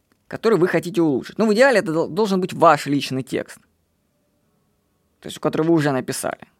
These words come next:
Ну, вы можете взять какой-нибудь чужой текст, чужую статью найдите, которая, ну так, да, любую. Вот можете у нас на сайте Б семнадцать просто тыкнуть в любую статью и использовать ее. Но я рекомендую все-таки, если вы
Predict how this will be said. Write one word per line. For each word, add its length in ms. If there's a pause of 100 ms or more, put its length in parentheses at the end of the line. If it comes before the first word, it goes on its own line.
(100)
Ну, 140
вы 80
можете 280
взять 220
какой-нибудь 340
чужой 340
текст, 300
чужую 360
статью 280
найдите, 280
которая, 500 (380)
ну 80
так, 260
да, 180
любую. 420
Вот 120
можете 240
у 40
нас 140
на 80
сайте 240
Б 120
семнадцать 360
просто 240
тыкнуть 340
в 40
любую 240
статью 340
и 220
использовать 440
ее. 120 (260)
Но 80
я 80
рекомендую 440
все-таки, 260
если 160
вы 140